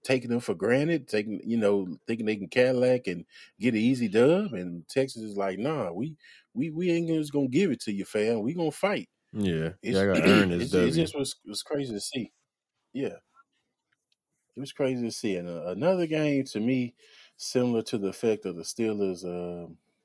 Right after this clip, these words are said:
Speaker 1: Panthers, was this, uh, Broncos Cardinals. Um,
Speaker 2: Ugh.
Speaker 1: who, who cares?
Speaker 2: I
Speaker 1: This
Speaker 2: mean,
Speaker 1: is two teams that have been eliminated. Um,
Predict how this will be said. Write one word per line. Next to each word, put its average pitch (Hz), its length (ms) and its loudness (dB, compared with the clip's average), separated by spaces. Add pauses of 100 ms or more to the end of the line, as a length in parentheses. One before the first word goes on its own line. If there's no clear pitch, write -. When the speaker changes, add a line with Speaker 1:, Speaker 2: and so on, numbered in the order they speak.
(120)
Speaker 1:
Panthers, 117 560 -2 (500)
was 95 240 -4
this, 90 160 -6
uh, 87 240 -6
Broncos 127 560 -2
Cardinals. 82 680 -8 (340)
Um, 87 480 2
Speaker 2:
Ugh. 76 60 -8 (340)
Speaker 1:
who, 170 160 -6
who 185 180 -4
cares? 90 580 -8 (300)
Speaker 2:
I 101 60 -4
Speaker 1:
This 98 80 0
Speaker 2:
mean, 98 260 2
Speaker 1:
is 107 140 -2 (260)
two 147 180 0
teams 120 420 2
that 101 160 4
have 92 140 -4 (200)
been 104 280 0
eliminated. 104 840 2 (500)
Um, 95 640 4